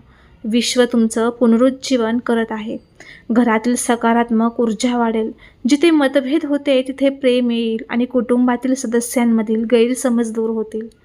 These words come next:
घरात शांतता आणण्यासाठी त्या रात्री फुलांचा सुगंध पसरवा आणि एक दिवा लावा. हा प्रकाशच त्या दैवी ऊर्जेचं स्वागत करतो.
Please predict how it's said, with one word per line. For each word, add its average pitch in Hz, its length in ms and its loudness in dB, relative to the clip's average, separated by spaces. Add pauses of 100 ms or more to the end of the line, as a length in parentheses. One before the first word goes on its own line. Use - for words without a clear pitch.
(440)
घरात 226 300 2
शांतता 220 560 0
आणण्यासाठी 226 840 0 (400)
त्या 226 240 0
रात्री 233 460 -2
फुलांचा 240 640 0
सुगंध 240 560 0
पसरवा 233 600 -4 (520)
आणि 339 240 4
एक 285 240 2
दिवा 254 300 2
लावा. 214 320 -4 (420)
हा - 160 -4
प्रकाशच 233 840 -4
त्या 262 100 4
दैवी 233 420 2
ऊर्जेचं 247 580 2
स्वागत 220 520 -4
करतो. 220 360 -10